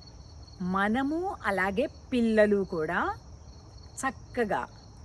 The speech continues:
మొత్తం శ్రీమద్ రామాయణ పారాయణం ఫలాన్ని పొందాలి అంటే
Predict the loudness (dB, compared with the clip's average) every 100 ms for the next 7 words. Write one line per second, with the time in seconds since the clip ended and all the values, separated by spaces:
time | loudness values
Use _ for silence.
0 | -12 -4 2 2 0 -2 2 4 2 0
1 | 0 2 2 2 0 -2 0 2 2 2
2 | 2 0 0 0 0 -2 -8 -20 -20 -20
3 | -18 2 8 8 8 6 4 4 2 0
4 | -4 -10 -18 -18 -16 -18 -18 -18 -10 0
5 | 4 6 4 2 0 -2 -4 -2 0 0
6 | -2 -4 -4